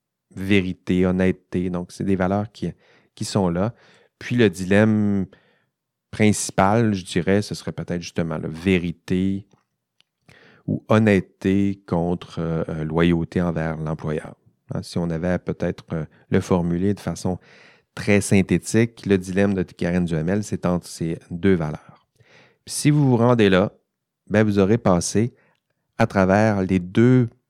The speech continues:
premières phases. Donc, la deuxième phase, c'est clarifier les valeurs en conflit,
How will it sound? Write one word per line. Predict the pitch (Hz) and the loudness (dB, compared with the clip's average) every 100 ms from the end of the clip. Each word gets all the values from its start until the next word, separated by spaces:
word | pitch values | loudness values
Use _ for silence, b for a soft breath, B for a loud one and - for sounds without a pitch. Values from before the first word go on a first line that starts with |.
| _ | _
premières | - 92 90 87 | -2 2 2 2
phases. | - 92 104 107 | 0 2 2 2
Donc, | 98 90 - | 0 -2 -4
la | 85 82 | -8 -4
deuxième | 80 101 101 92 | 2 2 4 2
phase, | - 98 101 | 0 0 0
c'est | - 92 | -4 -12
clarifier | - 110 104 98 - 107 107 | -6 -2 0 -2 -6 -4 0
les | 95 | 0
valeurs | 85 87 90 85 | 0 0 0 -2
en | 87 | -4
conflit, | 87 82 - 101 113 | -6 -8 -6 -4 -4